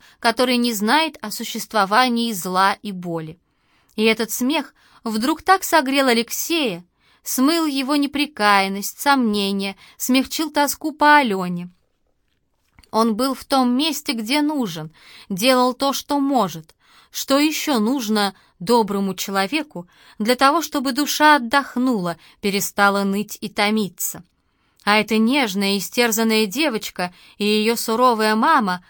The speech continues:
которая тоже начала оттаивать, они становятся для него по-настоящему родными. По такой простой причине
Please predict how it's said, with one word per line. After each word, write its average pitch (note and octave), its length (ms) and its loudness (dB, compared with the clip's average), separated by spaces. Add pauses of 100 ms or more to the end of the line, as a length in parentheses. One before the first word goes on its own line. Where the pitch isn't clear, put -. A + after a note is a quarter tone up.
(120)
которая A3+ 460 0
тоже A3+ 400 -2
начала G3+ 440 2
оттаивать, F3+ 760 -2 (320)
они A#3 280 2
становятся D#4 680 0
для C4 180 0
него B3+ 320 0
по-настоящему G#3+ 1040 -2
родными. B3 640 -2 (460)
По A3 80 -4
такой A#3+ 280 0
простой D4+ 500 0
причине G#3+ 760 -4